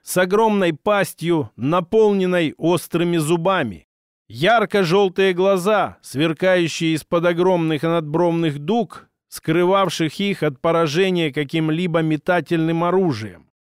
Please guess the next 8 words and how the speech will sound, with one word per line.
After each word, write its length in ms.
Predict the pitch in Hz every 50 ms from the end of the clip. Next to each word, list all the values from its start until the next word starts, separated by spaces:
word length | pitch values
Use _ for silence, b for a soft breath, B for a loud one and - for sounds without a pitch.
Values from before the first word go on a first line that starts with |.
| _ _ _ _ _ -
А 80 | 156 165
когда 400 | - 196 196 185 190 214 226 226
эти 200 | 214 170 - 196
твари 420 | 160 - 185 208 208 202 196 180 165
вообще 540 | 160 180 185 175 151 - - - 214 220 202
наклонили 640 | 165 151 139 - 160 170 180 190 202 190 180 175
свои 320 | 147 - 160 170 170 165
головы, 720 | 156 147 156 214 240 240 220 196 160 127 110 101 85 -